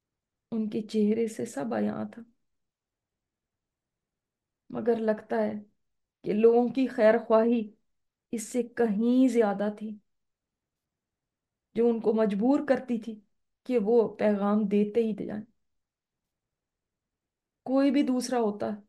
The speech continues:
तो परवाह ना करता, दिल बर्दाश्ता हो जाता और इन लोगों को इनके हाल पे छोड़ देता, मगर वाकई नबियों के दर्जे बुलंद ऐसे ही तो नहीं, इनके इम्तिहान कितने मुश्किल हैं,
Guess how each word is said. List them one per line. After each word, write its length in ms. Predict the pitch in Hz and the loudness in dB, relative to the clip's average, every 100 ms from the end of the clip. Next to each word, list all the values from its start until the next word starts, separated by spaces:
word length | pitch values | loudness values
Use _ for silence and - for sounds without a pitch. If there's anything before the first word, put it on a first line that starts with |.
| _ | _
तो 60 | 247 | -6
परवाह 360 | 240 220 202 214 | -2 -2 0 0
ना 120 | 226 | -2
करता, 400 | 233 - - 233 220 _ _ _ - | -6 -12 -14 -18 -18 _ _ _ 2
दिल 200 | 240 226 | 2 4
बर्दाश्ता 680 | 226 214 214 220 214 - 254 | 2 4 4 4 0 -4 -2
हो 180 | 247 226 | 0 2
जाता 400 | 220 220 233 220 _ _ _ _ _ _ _ - | 0 0 -10 -16 _ _ _ _ _ _ _ -2
और 120 | 226 | 0
इन 100 | 220 | 2
लोगों 240 | 220 214 | 2 2
को 80 | 214 | 0
इनके 240 | 233 208 233 | 0 0 -2
हाल 300 | 208 208 202 | -2 0 0
पे 160 | 202 | -2
छोड़ 260 | 208 - 202 | -8 -6 -6
देता, 360 | 214 - - 262 _ _ _ _ _ _ _ _ _ _ _ _ - | -6 -10 -12 -20 _ _ _ _ _ _ _ _ _ _ _ _ -12
मगर 260 | 226 226 | -4 -2
वाकई 480 | 208 233 226 233 226 214 - _ _ _ _ _ - | -2 -4 -4 -6 -6 -8 -12 _ _ _ _ _ -6
नबियों 400 | 226 196 208 226 | -4 -2 -2 -2
के 140 | 220 233 | -2 -2
दर्जे 440 | 196 220 196 226 226 - _ _ _ _ _ - | 0 -2 -2 -4 -6 -12 _ _ _ _ _ -2
बुलंद 360 | 226 233 233 - | -2 -2 -4 -2
ऐसे 300 | 208 202 240 | -2 -2 -4
ही 80 | |
तो 140 | 220 233 | -4 -6
नहीं, 260 | 226 240 262 _ _ _ _ _ _ | -6 -8 -12 _ _ _ _ _ _
इनके 260 | 247 240 254 | -4 -4 -2
इम्तिहान 540 | 247 240 262 233 233 247 | -4 -2 -4 -2 -4 -4
कितने 380 | 254 214 254 269 | -6 -4 -2 0
मुश्किल 540 | 247 220 - 262 254 | -2 -6 -6 -4 -4
हैं, 160 | 220 | -8